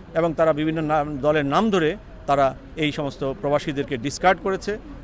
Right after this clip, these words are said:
তারা প্রবাসীদেরকে অপমান করেছে, লাঞ্ছিত করেছে, যেমনিভাবে দেশের ছাত্রদের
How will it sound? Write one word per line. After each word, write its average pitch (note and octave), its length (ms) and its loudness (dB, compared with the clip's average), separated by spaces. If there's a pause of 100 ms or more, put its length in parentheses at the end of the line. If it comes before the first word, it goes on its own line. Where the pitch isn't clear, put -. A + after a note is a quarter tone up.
তারা C#3+ 160 2
প্রবাসীদেরকে C#3 560 -4
অপমান F3 380 2
করেছে, G3+ 260 0
লাঞ্ছিত F#3 380 2
করেছে, A2 440 -6
যেমনিভাবে D#3+ 440 0
দেশের D3 240 -4
ছাত্রদের C#3+ 500 -2